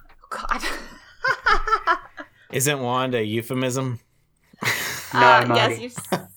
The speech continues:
Speaker 1: seen all the ones where they replaced wand with penis. Oh, this is awkward, 'cause in my, my work one is the lovers.
Speaker 2: Oh.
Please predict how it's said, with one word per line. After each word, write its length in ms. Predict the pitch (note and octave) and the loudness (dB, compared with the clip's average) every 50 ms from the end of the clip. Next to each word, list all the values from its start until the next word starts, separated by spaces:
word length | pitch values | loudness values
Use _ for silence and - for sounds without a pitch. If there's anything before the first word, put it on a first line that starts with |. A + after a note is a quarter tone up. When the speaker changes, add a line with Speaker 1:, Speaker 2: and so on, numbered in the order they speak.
| - | -6
Speaker 1:
seen 180 | - C#4 C4+ B3 | -2 -2 0 2
all 100 | A#3 A3 | 2 0
the 100 | G#3+ G#3+ | 0 0
ones 240 | G#3 G#3+ G#3 G#3+ G#3+ | 0 0 0 0 -2
where 80 | G#3+ G#3 G3+ | -6 -6 -4
they 60 | G3+ | -4
replaced 400 | G3 G3 - A3 G3+ A3 - - | -4 -4 -6 -8 -8 -8 -10 -12
wand 300 | G3 F#3+ F#3+ G3 G3+ F#3+ | -12 -8 -6 -6 -6 -8
with 160 | G3+ G3+ _ | -10 -12 _
penis. 500 | - C#4 A3 F#3+ F3 F3 G3 A3+ - - - - - - - _ _ _ _ _ _ _ _ _ _ _ _ - | -10 -10 -8 -6 -4 -6 -6 -6 -10 -12 -14 -14 -14 -16 -20 _ _ _ _ _ _ _ _ _ _ _ _ 0
Oh, 160 | E4+ D#4+ B3+ | 0 2 0
this 80 | D4+ G#4 | 0 -2
is 120 | G4 A#3 | -2 -2
awkward, 400 | G#3+ - G#3 - - A3 A3 A3 | 0 0 0 -2 -4 -6 -6 -6
'cause 140 | - C#4 - | -8 -6 -4
in 100 | C#4+ D#4 | -4 -2
my, 340 | D4+ C4+ A#3 A3 G3+ F#3+ - - | 0 2 2 2 0 -2 -4 -2
my 180 | - G#3+ A3 A3 | -2 0 0 0
work 400 | A3 A3+ C4+ D4+ F#4 G4 - - | 2 2 4 4 4 2 -2 -2
one 180 | C4+ A#3+ G3+ | -2 -2 -2
is 180 | G3 G3+ G3 G3+ | -6 -8 -8 -8
the 100 | G3+ F#3 | -8 -8
lovers. 680 | F#3+ G#3+ A#3+ A#3+ - F3+ - - - G#3+ F#3+ F3 - - - - - - _ _ _ _ _ _ _ _ _ _ - - - | -6 -6 -6 -6 -6 -8 -8 -8 -8 -8 -10 -12 -14 -14 -18 -20 -20 -20 _ _ _ _ _ _ _ _ _ _ -20 -14 -8
Speaker 2:
Oh. 1080 | - G#2+ A#2 A#2+ B2 C#3 D3 C#3 C#3+ C#3+ D3 D#3 D#3+ D#3+ D#3+ D#3+ D#3+ D#3+ D#3+ D#3+ F3 | -4 -4 -2 -2 0 0 0 0 0 0 -2 -2 -2 -2 -2 -2 -2 -2 -2 -4 -4